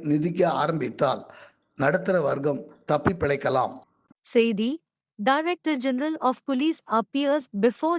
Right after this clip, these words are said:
Speaker 2: judge. It took the personal appearance of the Director General of Police and an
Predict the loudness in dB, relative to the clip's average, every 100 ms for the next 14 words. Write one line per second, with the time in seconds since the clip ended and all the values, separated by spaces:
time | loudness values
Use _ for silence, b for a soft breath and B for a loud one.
0 | 0 0 -2 -8 -14 _ _ 0 0 2
1 | -2 0 0 2 2 2 0 -4 -4 0
2 | -2 0 0 2 0 -4 -2 -2 0 0
3 | 0 0 0 0 0 0 0 0 0 0
4 | -2 -2 -2 -2 0 0 -2 -8 _ -2
5 | 0 -2